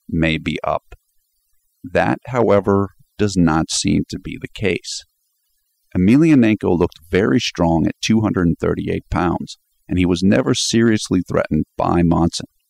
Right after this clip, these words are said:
After starting somewhat tentatively, Emelianenko repeatedly knocked the American down with lead right hands throughout the scheduled three-round match.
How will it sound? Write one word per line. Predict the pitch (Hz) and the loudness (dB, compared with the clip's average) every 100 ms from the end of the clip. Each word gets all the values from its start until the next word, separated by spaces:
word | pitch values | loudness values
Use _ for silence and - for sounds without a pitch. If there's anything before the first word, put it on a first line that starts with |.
| _ _ _ _ _ _ - | _ _ _ _ _ _ -8
After | 98 - 110 | -8 -2 -2
starting | - - 135 143 165 | 0 0 2 2 0
somewhat | - 135 147 151 - | 0 0 2 2 -2
tentatively, | - 143 117 - 87 87 85 92 _ _ _ - | -4 -2 -2 -2 -4 0 -2 -2 _ _ _ -2
Emelianenko | 92 98 135 156 110 95 92 98 | 2 6 6 6 4 2 0 0
repeatedly | 107 90 - 120 135 - 104 101 | 0 -2 -2 0 0 0 0 2
knocked | 85 82 101 - | 2 0 -2 0
the | 101 | 2
American | 92 90 92 - 90 | 2 2 0 0 -2
down | 85 78 85 - _ _ _ | 0 0 0 -2 _ _ _
with | - - | -4 -2
lead | 92 90 87 | 0 2 2
right | 90 92 92 | 2 0 2
hands | 107 98 85 82 _ _ _ - | 2 4 4 0 _ _ _ 0
throughout | 101 87 104 120 | 2 4 2 0
the | 117 | -2
scheduled | - - 82 82 85 - | -4 0 -2 0 -4 -4
three-round | 82 78 78 80 80 | -4 -2 -2 -2 0
match. | 87 82 - - | 0 -2 -4 -12